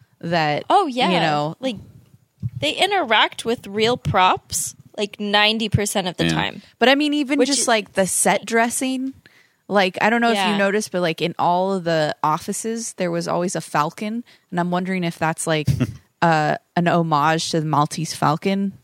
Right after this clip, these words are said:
Speaker 1: you know?
Speaker 3: 'Cause it was that era.
Speaker 1: Yeah, 'cause it was that era. It was a film noir. Like, there was just always these, like, little touches that if you looked for them weren't even, like, important necessarily to the story, but they just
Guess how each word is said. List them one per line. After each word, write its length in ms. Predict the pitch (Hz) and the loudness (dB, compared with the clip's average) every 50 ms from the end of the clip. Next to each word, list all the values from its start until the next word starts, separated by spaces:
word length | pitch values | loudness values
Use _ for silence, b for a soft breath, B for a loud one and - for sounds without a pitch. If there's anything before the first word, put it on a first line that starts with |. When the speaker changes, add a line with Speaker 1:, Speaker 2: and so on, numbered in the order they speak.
| _ _ _ _ _ | _ _ _ _ _
Speaker 1:
you 140 | - 214 214 | -2 0 0
know? 320 | 202 202 196 196 190 196 190 | 0 0 0 -2 -2 -2 -2
Speaker 3:
'Cause 140 | 190 - 87 | -2 0 0
it 60 | 85 | 0
was 120 | 78 - - | -2 0 0
that 220 | 90 76 71 - - | 2 2 2 0 0
era. 380 | 73 76 76 78 80 80 - - | 2 2 4 4 2 2 0 -2
Speaker 1:
Yeah, 600 | 202 202 247 254 240 226 202 175 160 147 139 156 | 0 2 4 6 6 6 6 6 4 4 2 0
'cause 160 | - 185 170 165 | -2 -6 -6 -6
it 40 | |
was 80 | 165 165 | -2 0
that 160 | 170 160 151 - | 2 2 2 2
era. 380 | - 247 247 233 226 220 214 202 | 0 2 2 2 2 2 2 0
It 40 | 180 | -2
was 160 | 151 151 165 | -4 -4 -6
a 40 | 165 | -8
film 300 | - - 170 165 165 165 | -6 -4 -2 -2 -2 -2
noir. 500 | 160 165 190 214 233 226 220 214 208 208 B B B B B | -4 -4 -2 0 2 2 2 2 0 -2 B B B B B
Like, 240 | B 202 196 - - | B 0 0 0 2
there 140 | 220 220 226 | 2 4 4
was 140 | 226 208 | 2 0
just 160 | - 240 - - | -2 -4 -2 0
always 320 | - 214 240 254 262 233 | 2 2 2 2 0 -4
these, 240 | - 247 226 220 202 | -4 -4 -4 -2 -2
like, 220 | 202 190 175 - - | 0 -2 -2 -2 -4
little 460 | 196 196 208 202 208 202 190 190 - b b b b b | -2 -2 0 0 0 -2 -2 -4 -8 b b b b b
touches 540 | - - 202 196 - - 190 175 170 175 190 | -4 0 0 0 0 -2 -4 -4 -4 -4 -6
that 320 | - - 180 170 143 - - | -4 -2 0 0 0 0 0
if 180 | - 175 - - | -2 -2 -2 -4
you 120 | 165 165 | -6 -4
looked 240 | 165 165 180 185 - - | -2 -2 -2 -4 -4 -6
for 180 | - 180 180 | -6 -4 -2
them 340 | 165 165 156 151 147 147 160 - b b b b b | -2 -2 -2 -4 -4 -8 -10 -14 b b b b b
weren't 220 | b 185 196 202 202 | b -2 0 0 0
even, 240 | 196 175 180 175 170 | 0 -2 -2 -2 -2
like, 180 | 165 160 - 165 | -4 -4 -4 -6
important 520 | 156 160 - - 196 185 - - 165 160 | -8 -8 -8 -6 -6 -6 -4 -6 -6 -6
necessarily 640 | 151 151 156 - - 156 - - 160 156 156 151 147 151 | -6 -6 -6 -8 -8 -10 -8 -8 -8 -8 -6 -6 -8 -8
to 80 | 160 | -8
the 120 | 143 143 147 | -8 -8 -8
story, 600 | - - - 165 151 151 147 139 139 135 - - | -8 -6 -4 -4 -4 -4 -6 -6 -8 -8 -10 -10
but 160 | - 156 147 - | -10 -10 -10 -8
they 140 | - 151 | -10 -10
just 500 | 151 - - - - - - - - - | -10 -10 -12 -12 -12 -12 -12 -14 -16 -20